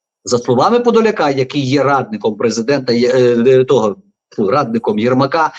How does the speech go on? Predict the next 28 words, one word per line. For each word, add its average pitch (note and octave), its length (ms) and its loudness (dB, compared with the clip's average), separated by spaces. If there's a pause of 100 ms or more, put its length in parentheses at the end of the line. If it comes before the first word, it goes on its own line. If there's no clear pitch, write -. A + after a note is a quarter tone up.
(160)
який D3 300 -2
з-, C#3 240 -6 (220)
ходить F#3+ 340 -2
на F#3+ 80 0
роботу C#3+ 400 -2
в A#2 80 -4
офіс E3+ 260 -6
президента. G2 640 -8 (480)
Отже, F#3+ 260 0
вони F#3+ 300 2
сформували E3 600 -2
позицію, C#3 600 -4
що - 320 -4 (100)
вони C3+ 320 0
не F#3 140 0
готові D3+ 440 0
підривати B2+ 720 -2 (120)
мости. B2 420 -4 (520)
Значить, F#3 400 -2 (220)
команди G3 460 0
на G3+ 140 2
підрив D#3+ 500 0 (140)
мостів, G#3 800 0
дамб, G3+ 680 0 (380)
там F#3 200 0
і G3+ 60 -2
того A3 200 0
всього C4 400 0